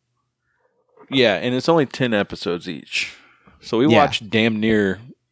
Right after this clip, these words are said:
Speaker 1: a season and a half of it while you were here over the weekend.
Speaker 2: Yeah, but I finished it.
Speaker 1: It's a great show.
Speaker 2: Yeah, I really enjoyed it. It's, uh,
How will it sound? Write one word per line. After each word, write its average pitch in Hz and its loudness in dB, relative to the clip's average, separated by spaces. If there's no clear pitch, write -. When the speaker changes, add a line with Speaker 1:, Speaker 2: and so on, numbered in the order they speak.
Speaker 1:
a - -10
season 107 2
and 95 -2
a 90 -2
half 90 -2
of 82 -2
it 80 -8
while 92 -4
you 87 -4
were 82 -4
here 90 -6
over 110 2
the 95 0
weekend. 98 -2
Speaker 2:
Yeah, 117 4
but 160 4
I 185 6
finished 240 2
it. - 0
Speaker 1:
It's - -14
a - -10
great 120 -4
show. 180 0
Speaker 2:
Yeah, 311 2
I 156 4
really 165 4
enjoyed 170 2
it. 95 0
It's, 131 0
uh, 131 4